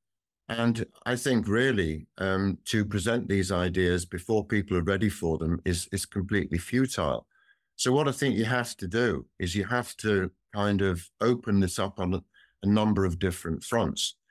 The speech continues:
One of the things that most people respond to when you talk to them about these ideas in a roundabout way is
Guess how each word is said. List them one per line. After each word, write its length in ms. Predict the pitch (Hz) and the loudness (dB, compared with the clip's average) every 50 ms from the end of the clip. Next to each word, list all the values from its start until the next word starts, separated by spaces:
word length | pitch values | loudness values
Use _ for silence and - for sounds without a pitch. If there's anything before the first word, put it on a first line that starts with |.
| _ _ _ _ _ _ _ - | _ _ _ _ _ _ _ 0
One 180 | 120 156 175 | 2 4 4
of 80 | 170 147 | 4 4
the 100 | 165 147 | 2 0
things 380 | - - 139 127 123 113 95 | 0 2 2 4 4 4 2
that 160 | 104 107 - - | 0 -2 0 2
most 340 | 110 120 127 117 - - | 2 2 2 2 0 -4
people 320 | - 117 113 107 - - 95 | -2 -2 -2 -2 -2 -2 0
respond 640 | 92 98 92 90 - - - 110 113 117 113 107 98 - | 0 0 0 0 -2 -2 0 2 4 4 4 2 0 -6
to 220 | - 67 64 53 - _ _ _ _ _ - | -6 -6 -6 -6 -6 _ _ _ _ _ -4
when 160 | - 92 92 | 0 2 4
you 100 | 92 95 | 4 2
talk 340 | 92 - - 117 117 - - | 2 2 2 2 2 2 -2
to 100 | - - | -6 -4
them 220 | 98 98 90 90 87 _ - | -2 -2 -2 -2 -4 _ -6
about 400 | 92 87 104 101 98 98 - - | -4 -2 0 2 2 0 0 0
these 440 | 92 90 87 87 87 80 - - - _ - | 0 2 4 4 4 2 0 -6 -14 _ -2
ideas 520 | 98 98 92 90 92 101 98 95 92 92 90 | 0 0 0 2 2 2 4 4 2 2 2
in 100 | 87 85 | 2 0
a 80 | 85 | 0
roundabout 840 | 85 87 90 98 104 98 98 101 92 92 - - - 85 87 - - | 0 0 0 0 0 0 0 0 -2 -2 -4 -4 -2 -2 -2 -2 0
way 220 | 78 78 73 76 78 _ _ _ _ _ - | 0 0 0 -2 -4 _ _ _ _ _ -2
is 260 | - 104 98 - - | 0 0 0 0 -4